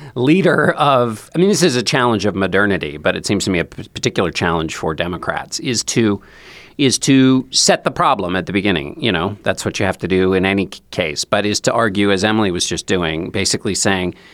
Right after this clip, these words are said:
"Here's what we're trying to figure out. Did the president use the government and the whole ar-, uh, arm of government, not only his power on a phone call, but also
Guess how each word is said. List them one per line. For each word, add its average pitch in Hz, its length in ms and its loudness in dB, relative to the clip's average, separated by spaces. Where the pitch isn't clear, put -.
"Here's 202 300 2
what 190 120 2
we're 143 120 0
trying 117 220 0
to 92 60 -4
figure 85 300 -4
out. - 220 -14
Did 156 220 2
the 180 80 2
president 131 500 0
use 104 300 -2
the - 100 -6
government 87 540 -2
and 90 180 -6
the 87 100 -4
whole 143 680 2
ar-, 135 320 -2
uh, 110 400 -14
arm 185 320 2
of 104 140 0
government, 90 400 -4
not 107 180 0
only 117 300 0
his 117 260 -2
power 104 380 2
on 98 120 2
a 87 40 -4
phone 139 280 0
call, 107 320 2
but 90 140 -4
also 98 520 0